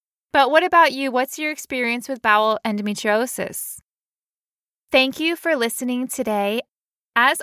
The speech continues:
always, we are on Instagram under In Sixteen Years of Endo.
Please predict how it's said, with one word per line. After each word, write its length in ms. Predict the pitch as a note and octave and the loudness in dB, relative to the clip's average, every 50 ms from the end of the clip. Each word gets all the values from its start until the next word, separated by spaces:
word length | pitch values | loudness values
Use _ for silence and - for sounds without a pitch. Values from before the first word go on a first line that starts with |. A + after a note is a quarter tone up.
| - | 0
always, 420 | A#3+ A3+ G#3 G3 F#3+ G3 A3+ - A#3+ | 2 2 2 2 0 -4 -6 -8 -8
we 140 | A#3+ A#3+ | -6 -2
are 80 | A#3 B3 | 0 0
on 180 | B3 C4 C4+ - - | 2 0 0 -2 -6
Instagram 720 | A3+ G#3 G#3 - - - G3+ - F3 F3 F3 F3+ G3 A3 B3+ - _ _ | -10 -10 -8 -10 -12 -14 -14 -14 -12 -10 -10 -10 -10 -12 -14 -16 _ _
under 280 | A3 G#3 G3+ G#3 G3+ - - | -8 -6 -4 -6 -6 -6 -6
In 120 | - A#3 A#3 | -6 -6 -4
Sixteen 680 | A#3 - - - A#3+ - - - - - C#4 C4 B3+ | -6 -4 -4 -2 -4 -4 -4 -10 -10 -8 -6 -6 -4
Years 240 | B3 A#3+ B3+ C4+ - | -4 -4 -4 -4 -4
of 100 | D4+ B3+ - - | -6 -6 -4 -4
Endo. 460 | F#3+ F#3 F#3 F#3 F3 E3+ F3 G#3 B3+ | -4 -4 -6 -6 -6 -4 -4 -6 -6